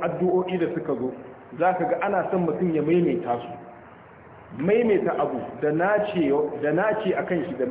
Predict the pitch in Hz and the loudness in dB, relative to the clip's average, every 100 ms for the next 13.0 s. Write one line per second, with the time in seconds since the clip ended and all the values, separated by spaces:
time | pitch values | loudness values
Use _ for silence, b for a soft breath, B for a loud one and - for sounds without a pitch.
0 | 135 147 196 202 175 151 135 139 151 151 | -2 2 4 4 4 2 -2 -2 -2 0
1 | 175 202 190 165 117 113 107 110 151 175 | 4 4 4 2 0 0 0 -2 0 4
2 | 214 202 160 143 120 113 113 151 208 202 | 4 4 2 0 0 0 0 0 2 0
3 | 196 185 190 208 175 190 226 - - - | 2 2 2 2 2 2 0 -2 -8 -14
4 | - - - 131 143 160 190 185 165 160 | -16 -18 -4 -2 2 4 2 4 2 2
5 | - 170 170 151 - 156 - - 151 - | 0 0 2 2 0 -2 -6 -6 -6 -4
6 | 151 143 127 - - - - - - - | -4 -2 -4 -6 -10 -12 -16 -18 -18 -18
7 | - - - - - - - - - - | -18 -18 -18 -18 -16 -16 -16 -16 -16 0
8 | 170 170 180 160 - - - - - - | 0 4 4 4 2 -4 -8 -12 -14 -16
9 | - - 120 135 160 170 156 147 135 156 | -16 -6 -2 0 2 2 0 0 0 2
10 | 165 170 - - 139 156 151 139 135 139 | 2 2 0 -2 -2 -2 0 -2 -2 -4
11 | 135 117 107 - - 123 139 - 160 160 | -2 -2 -2 -10 -10 -6 -4 -2 0 0
12 | 151 135 151 156 139 - 131 135 151 117 | 0 0 0 0 -2 -4 -4 -2 0 -2